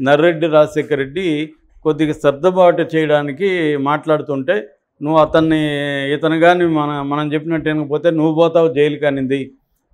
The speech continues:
అని కృష్ణారెడ్డి ఓపెన్గానే, ఆ, మీడియాలో రెండు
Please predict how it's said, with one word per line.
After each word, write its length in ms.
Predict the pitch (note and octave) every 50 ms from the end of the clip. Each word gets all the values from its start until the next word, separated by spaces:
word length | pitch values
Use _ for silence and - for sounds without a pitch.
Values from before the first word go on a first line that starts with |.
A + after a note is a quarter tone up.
| -
అని 500 | C3+ D#3 G3 G3+ F3 D#3 D#3 D#3+ D#3+ - - _
కృష్ణారెడ్డి 520 | D#3+ D3 - - G3 F#3 F3+ F3+ E3+ E3 E3+
ఓపెన్గానే, 680 | E3 E3 F3+ F#3+ - F#3+ F#3+ F#3+ F#3+ F#3 F#3+ F#3+ F3+ F3 E3+ E3 E3 E3 E3 D#3+ - _ _ _ _ _ _ _ - D3+
ఆ, 100 | D3+ D3
మీడియాలో 540 | C#3+ D3+ E3 F3+ F3 F3+ F3+ E3+ E3 D#3 D3+
రెండు 400 | D3 D#3 D#3 E3 E3 E3+ D#3+